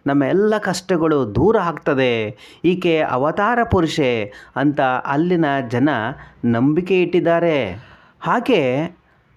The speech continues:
ಅನೇಕ ಜನ ಹೇಳುವ ರೀತಿಯಲ್ಲಿ ಅನೇಕ ಜನರು ಲಕ್ಷ ಲಕ್ಷ ಹಣ ನೀಡಕ್ಕೆ ಹೋದ್ರುನು, ಕೊಡೋಕೆ ಹೋದ್ರುನು ಆಕೆ ಸ್ವೀಕರಿಸೋದಿಲ್ವಂತೆ, ನಿರಾಕರಣೆ ಮಾಡ್ತಾಳಂತೆ. ತನ್ನ ಪಾಡಿಗೆ ತಾನಿರುವಂತಹ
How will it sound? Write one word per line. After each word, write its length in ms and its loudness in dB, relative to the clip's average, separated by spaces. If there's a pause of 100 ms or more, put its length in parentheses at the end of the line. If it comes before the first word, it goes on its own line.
(380)
ಅನೇಕ 440 2
ಜನ 200 2
ಹೇಳುವ 540 4
ರೀತಿಯಲ್ಲಿ 680 2
ಅನೇಕ 460 2
ಜನರು 380 2
ಲಕ್ಷ 500 -2
ಲಕ್ಷ 360 -2
ಹಣ 300 2
ನೀಡಕ್ಕೆ 500 2
ಹೋದ್ರುನು, 520 2 (440)
ಕೊಡೋಕೆ 340 0
ಹೋದ್ರುನು 600 2 (280)
ಆಕೆ 680 -2 (180)
ಸ್ವೀಕರಿಸೋದಿಲ್ವಂತೆ, 1400 2
ನಿರಾಕರಣೆ 680 0
ಮಾಡ್ತಾಳಂತೆ. 640 2 (580)
ತನ್ನ 200 2
ಪಾಡಿಗೆ 480 0
ತಾನಿರುವಂತಹ 800 0